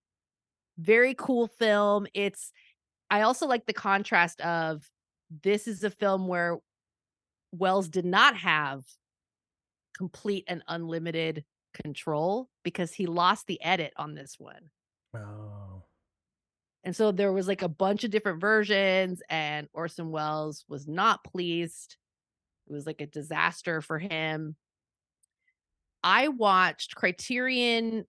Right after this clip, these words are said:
Speaker 1: Channel has the Corinth version, which I think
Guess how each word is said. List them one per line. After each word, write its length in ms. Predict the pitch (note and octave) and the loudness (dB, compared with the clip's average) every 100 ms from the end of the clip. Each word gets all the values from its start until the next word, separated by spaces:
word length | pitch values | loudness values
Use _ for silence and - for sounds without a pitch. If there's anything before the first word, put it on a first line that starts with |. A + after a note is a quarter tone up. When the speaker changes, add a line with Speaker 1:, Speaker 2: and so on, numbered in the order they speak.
| _ _ _ - | _ _ _ -14
Speaker 1:
Channel 520 | - G3+ F#3 F3+ E3+ | -2 0 0 0 -4
has 480 | - F3+ E3+ E3 - | 0 2 2 0 -4
the 160 | E3 D3+ - | -6 -6 -8
Corinth 540 | - G#3+ G3 A#3 D4 - | -6 -4 -2 -2 -4 -2
version, 640 | B3+ C4+ B3+ D#4 E4 F#4+ - _ _ _ _ _ _ _ _ _ _ _ _ _ _ _ _ _ _ _ _ | 0 0 -2 -2 -2 -4 -8 _ _ _ _ _ _ _ _ _ _ _ _ _ _ _ _ _ _ _ _
which 1000 | F3 F3+ F#3 F#3+ F#3 - - - - - _ _ _ _ _ _ _ _ _ _ _ - | -8 0 2 0 -2 -10 -10 -10 -12 -14 _ _ _ _ _ _ _ _ _ _ _ -20
I 40 | - | -6
think 200 | C#4 | -6